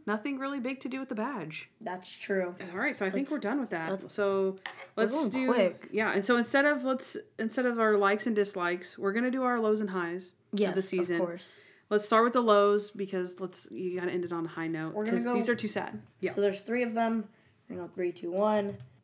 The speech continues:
Speaker 1: Do you
Speaker 2: Uh,
Speaker 1: wanna start or do you want me to start? Which one?
Speaker 2: You can start. You can
Speaker 1: Uh,
Speaker 2: start
Speaker 1: okay,
Speaker 2: off.
Speaker 1: so let's do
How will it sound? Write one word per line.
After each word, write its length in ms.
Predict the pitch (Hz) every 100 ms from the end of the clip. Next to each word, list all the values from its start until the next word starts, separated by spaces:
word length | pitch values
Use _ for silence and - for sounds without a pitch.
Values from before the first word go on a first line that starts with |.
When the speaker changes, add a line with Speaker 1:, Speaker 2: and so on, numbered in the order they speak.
| _
Speaker 1:
Do 60 | 196
you 20 |
Speaker 2:
Uh, 520 | 196 196 196 196 190 196
Speaker 1:
wanna 140 | 202
start 280 | 202 254 247
or 20 |
do 40 | 208
you 40 |
want 100 | 196
me 60 | 190
to 60 |
start? 340 | 185 175 165 -
Which 180 | 190 190
one? 160 | 190 175
Speaker 2:
You 100 | 480
can 120 | 427
start. 340 | - 190 180 -
You 80 | 277
can 80 | 269
Speaker 1:
Uh, 40 |
Speaker 2:
start 180 | - 214
Speaker 1:
okay, 180 | 214 208
Speaker 2:
off. 60 |
Speaker 1:
so 140 | 202 208
let's 260 | 202 214
do 260 | - 254 254